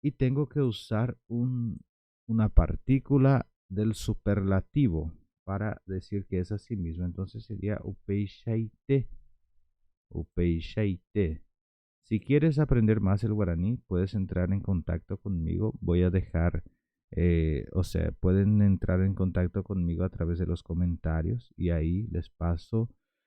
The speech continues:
eh, mi número personal de contacto para que si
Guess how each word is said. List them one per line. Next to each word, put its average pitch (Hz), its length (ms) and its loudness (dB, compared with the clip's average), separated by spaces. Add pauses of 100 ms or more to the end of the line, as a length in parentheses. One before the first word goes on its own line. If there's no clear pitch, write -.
(200)
eh, 87 240 6
mi 87 140 8
número 90 640 6 (560)
personal 90 560 2
de 104 100 0
contacto 92 600 -4
para 95 520 -2 (680)
que 87 240 0
si 87 240 -4